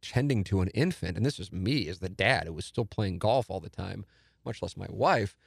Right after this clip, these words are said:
You're like, "Okay, we had one. Good. We'll take ten years, enjoy that, and then we'll have the next one." And you go, "Oh, that's not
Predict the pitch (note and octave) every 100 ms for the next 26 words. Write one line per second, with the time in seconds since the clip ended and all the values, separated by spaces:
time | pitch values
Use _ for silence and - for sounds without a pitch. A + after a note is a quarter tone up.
0 | _ - - _ A#2+ A2 A#2+ B2 D#3+ A2
1 | G2 A2+ C#3+ B2 B2 A#2 F#2+ A#2 A2 G2
2 | A#2 G#2 - B2 A#2+ A2 A2+ G#2+ F#2+ G#2+
3 | A2+ A2+ G#2+ G#2+ G#2 G#2 G2+ G#2+ F#2 G2
4 | G3 - G#2+ G2+ A2+ G#2+ A2 E3+ F#3+ A2
5 | - G2 G#2 A2+